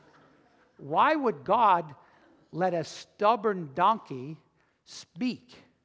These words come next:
right? Because in essence, I think Balaam's gonna show us that he's the donkey because he's stubbornly going against God. But the Bible says in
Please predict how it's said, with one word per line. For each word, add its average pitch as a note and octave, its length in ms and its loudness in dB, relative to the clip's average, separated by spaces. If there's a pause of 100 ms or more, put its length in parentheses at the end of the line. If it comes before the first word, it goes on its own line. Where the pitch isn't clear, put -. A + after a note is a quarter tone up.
(500)
right? D3 240 -10 (1080)
Because G3 300 -2
in F#3+ 100 -4
essence, G#3+ 380 0
I F3+ 80 0
think D#3 220 -6 (260)
Balaam's G#3+ 460 -4
gonna E3+ 300 -8
show G3 360 -4
us D#3 340 -4 (500)
that F#3+ 140 0
he's C#4 280 2
the E3 160 -10
donkey F#3 640 -2 (500)
because G3+ 320 -4
he's G#3 180 -8
stubbornly A3+ 760 -2
going G#3 460 -4
against F#3+ 440 -10
God. G#3 380 -4 (1500)
But D#3 120 -16
the F3+ 80 -6
Bible A3 280 4
says F#3+ 300 -6
in F3 160 -10